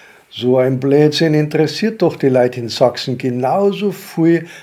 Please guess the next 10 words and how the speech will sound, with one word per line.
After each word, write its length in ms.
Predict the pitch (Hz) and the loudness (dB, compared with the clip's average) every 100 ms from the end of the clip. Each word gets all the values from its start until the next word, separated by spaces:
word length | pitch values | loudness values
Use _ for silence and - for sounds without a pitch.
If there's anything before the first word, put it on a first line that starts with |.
| _ - | _ -4
als 340 | 156 151 120 | -2 -2 -4
wenn 220 | 131 156 | -2 0
in 100 | 156 | -2
der 220 | 151 147 151 | -2 -2 -4
südlichen 580 | - 170 170 147 143 | -4 -4 -4 -6 -4
Mandschurei 800 | 139 135 131 135 117 113 139 160 165 - - | -4 -4 -4 -4 -4 0 0 -2 -6 -20 -10
ein 200 | 190 - _ | -10 -10 _
Aschenbecher 840 | - 113 - 123 104 110 95 - 104 | -4 -4 -4 -8 -8 -10 -10 -12 -12
umfällt.“ 720 | 110 98 - - 98 - - _ _ _ _ _ _ _ _ _ _ _ _ _ _ _ | -12 -14 -14 -14 -14 -18 -20 _ _ _ _ _ _ _ _ _ _ _ _ _ _ _
Übersetzt 800 | - 117 104 92 151 - - - | -6 -2 -2 -2 -4 -4 -12 -16